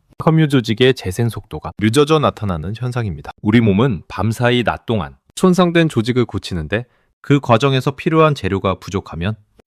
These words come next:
회복이 제대로 이루어지지 않습니다. 그러면 아침에 일어났을 때 관절이 굳어있는 느낌이 드는 겁니다. 국내 노화 영양연구소 자료에 따르면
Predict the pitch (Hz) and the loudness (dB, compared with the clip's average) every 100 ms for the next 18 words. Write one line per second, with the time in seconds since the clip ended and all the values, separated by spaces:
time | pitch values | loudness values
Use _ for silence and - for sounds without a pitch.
0 | - 165 147 131 139 95 104 98 80 90 | -2 0 2 0 -2 -2 0 -2 -2 -2
1 | 104 90 90 92 - 87 - - _ 131 | -2 -2 -2 -2 -6 -10 -12 -16 _ 2
2 | 139 160 165 151 82 - - 165 143 110 | 4 4 2 0 -4 -4 -2 0 2 2
3 | 101 90 85 - 113 - - 98 104 131 | 0 -4 -10 -6 -6 -6 -4 0 2 2
4 | 135 - 95 156 170 156 131 87 - 78 | 0 -6 2 4 4 0 -2 -4 -8 -10
5 | 95 107 104 95 73 - - - 120 131 | -8 -6 -4 -4 -8 -14 -18 -2 2 4
6 | 135 101 104 135 113 101 135 139 131 113 | 4 4 6 6 4 2 2 0 0 -2
7 | 110 139 98 92 98 101 82 95 | -2 -4 -2 -2 0 -2 -4 -4